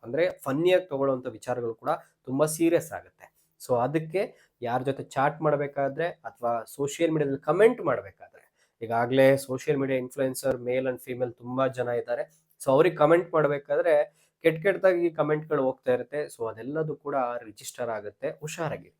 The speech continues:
ಸುಮ್ಮನೆ ಒಂದು ಕಾಮೆಂಟ್ ಇಂದ ಅಥವಾ ಕೆಲವೊಂದು ವಿಚಾರಗಳಿಂದ ನೀವು ಹೋಗಿ ಪೊಲೀಸ್ ಸ್ಟೇಷನ್ ಅಲ್ಲಿ ಕೂರುವಂತ ಪರಿಸ್ಥಿತಿ ಬರುತ್ತೆ. ನಿಮ್ಮ ಕನ್ಸು ಏನೋ ನೀವು ಅನ್ಕೊಂಡಿರ್ತೀರಾ, "ನಾನ್ ಸೋಷಿಯಲ್ ಮೀಡಿಯಾ ಇನ್‌ಫ್ಲುಯೆನ್ಸರ್ ಆಗ್ಬೇಕು, ವಿಡಿಯೋ ಮಾಡ್ಬೇಕು" ಅಂತ,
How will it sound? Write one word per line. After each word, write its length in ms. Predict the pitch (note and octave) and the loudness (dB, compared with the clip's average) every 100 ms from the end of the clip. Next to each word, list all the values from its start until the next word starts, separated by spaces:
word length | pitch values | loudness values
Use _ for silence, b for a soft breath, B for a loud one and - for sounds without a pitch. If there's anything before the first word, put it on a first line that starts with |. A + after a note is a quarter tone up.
| b b b | b b b
ಸುಮ್ಮನೆ 340 | - A3+ A#3 | -6 4 6
ಒಂದು 340 | G3+ F3+ G3+ G3+ | 8 4 4 2
ಕಾಮೆಂಟ್ 500 | F3 F3 F#3+ G3 F3 | 2 6 4 4 -2
ಇಂದ 180 | E3+ | -2
ಅಥವಾ 580 | F3+ F#3+ - D#3 C#3+ C#3+ - | 2 2 0 -6 -8 -8 -2
ಕೆಲವೊಂದು 440 | E3 E3+ E3 D#3 | 0 2 2 0
ವಿಚಾರಗಳಿಂದ 640 | C#3 C3+ D#3+ D#3 C#3+ C3+ C#3 F3+ - _ _ _ _ _ _ _ | -6 -2 0 2 0 -2 -2 -4 -6 _ _ _ _ _ _ _
ನೀವು 220 | D3 G#3 | 4 6
ಹೋಗಿ 320 | G#3+ F3 D#3+ - | 6 6 2 -10
ಪೊಲೀಸ್ 340 | - C3 C3+ | -2 0 0
ಸ್ಟೇಷನ್ 300 | C3+ B2 B2+ | -4 -10 -8
ಅಲ್ಲಿ 120 | A#2+ | -8
ಕೂರುವಂತ 480 | - B2 A#2+ A#2 - | -6 -4 -2 -4 -6
ಪರಿಸ್ಥಿತಿ 640 | B2 - A#2+ D3 - - B2+ | -10 -6 -8 -8 -12 -8 -8
ಬರುತ್ತೆ. 720 | A2 G#2+ - B2+ - _ _ - | -8 -14 -12 -12 -12 _ _ -10
ನಿಮ್ಮ 240 | A#2+ A#2 | -6 -6
ಕನ್ಸು 720 | A#2 - C3+ D#3 D#3+ B2 - - _ | -8 -2 -2 -2 -4 -8 -10 -16 _
ಏನೋ 360 | A#2 C3+ D3 E3 | -4 2 4 4
ನೀವು 180 | D#3 | 2
ಅನ್ಕೊಂಡಿರ್ತೀರಾ, 800 | C3+ C3+ C3+ C3 A#2 - A2 G2 | 0 0 -2 -4 -8 -8 -6 -6
"ನಾನ್ 240 | G2+ G#2 G#2 | -10 -18 -12
ಸೋಷಿಯಲ್ 360 | A2 A2+ A#2+ | -12 -12 -12
ಮೀಡಿಯಾ 160 | A#2 G#2+ | -10 -10
ಇನ್‌ಫ್ಲುಯೆನ್ಸರ್ 480 | A#2+ B2+ A#2+ A#2+ A#2+ | -8 -6 -6 -6 -8
ಆಗ್ಬೇಕು, 440 | G#2+ A2 - G#2+ | -8 -10 -12 -16
ವಿಡಿಯೋ 280 | G2+ A2+ A#2+ | -12 -2 -2
ಮಾಡ್ಬೇಕು" 420 | A2+ G#2+ G#2 G#2+ | -2 -6 -12 -16
ಅಂತ, 200 | G2+ - | -16 -6